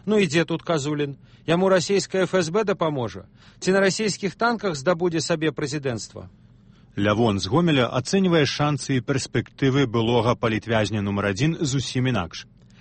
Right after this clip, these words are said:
Speaker 1: Казулін быў і застаецца адзіным яскравым прадстаўніком апазіцыі, які неаднойчы дэманстраваў сапраўдныя бесстрашныя паводзіны на мяжы скандалу.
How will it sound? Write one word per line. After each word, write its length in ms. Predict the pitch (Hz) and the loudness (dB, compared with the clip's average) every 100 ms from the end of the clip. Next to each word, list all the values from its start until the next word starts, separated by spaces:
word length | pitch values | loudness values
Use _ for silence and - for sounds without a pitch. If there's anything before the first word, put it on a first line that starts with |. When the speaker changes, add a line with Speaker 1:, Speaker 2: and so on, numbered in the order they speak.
| - - | -20 -20
Speaker 1:
Казулін 480 | - 143 147 190 160 | -4 0 2 2 0
быў 240 | 131 185 151 | 2 2 2
і 20 | |
застаецца 720 | 147 131 156 160 185 - 147 | 0 -2 -2 -2 -2 0 0
адзіным 340 | 131 185 185 | 0 -2 -2
яскравым 540 | 175 170 - 175 175 165 | 0 -2 -2 -2 -2 -2
прадстаўніком 640 | 170 - 170 165 160 175 | -4 -4 -4 -4 -2 -2
апазіцыі, 720 | 160 160 156 170 - 107 85 - - - | -2 -2 -2 -4 -4 -8 -10 -14 -20 -10
які 240 | 143 131 175 | -8 -2 0
неаднойчы 500 | 170 139 170 180 175 | 0 2 0 -2 -2
дэманстраваў 580 | 165 165 - 160 165 170 | -2 -2 -2 -2 0 0
сапраўдныя 600 | - 143 165 170 151 160 | -2 -2 0 0 -2 -4
бесстрашныя 680 | 151 - 170 165 - 160 | -4 -4 -2 -2 -2 -4
паводзіны 560 | 151 151 160 165 139 135 | -2 -2 0 -2 -2 -4
на 120 | 135 | -2
мяжы 260 | 139 131 151 | -2 -2 -4
скандалу. 640 | - 151 156 156 110 | -4 -4 0 -2 -2